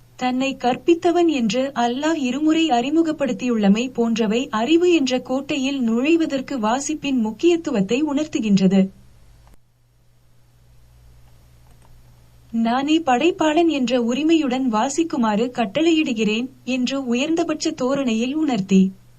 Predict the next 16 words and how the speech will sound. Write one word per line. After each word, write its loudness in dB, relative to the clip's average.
அறிவு 0
பெற்றமைக்காக 0
பெருமையடிப்பதனை 0
தவிர்த்து 0
அல்லாஹ்தான் -2
மிக்க -2
கண்ணியவான் 0
என்றுணர்வை -2
பெற்றுக்கொள்ளுமாறும், 2
வாசிக்க 0
வேண்டுமாயின் -2
எழுதியிருக்க 0
வேண்டும், 4
எழுதுவதற்கு 0
பேனை 0
தேவை, 2